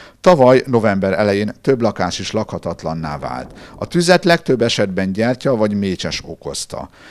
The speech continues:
Tűz volt tavaly az Abátszalóki és a Karcagi temetőben is. Az idei ősz eddig szokatlanul meleg és száraz, emiatt az avar pillanatok alatt meggyulladhat.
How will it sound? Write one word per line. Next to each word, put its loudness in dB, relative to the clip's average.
Tűz 4
volt 6
tavaly 2
az -4
Abátszalóki 0
és -4
a -6
Karcagi -2
temetőben -6
is. -16
Az -2
idei 0
ősz 0
eddig -2
szokatlanul 0
meleg 2
és -2
száraz, -6
emiatt 0
az 2
avar 4
pillanatok -4
alatt 0
meggyulladhat. -8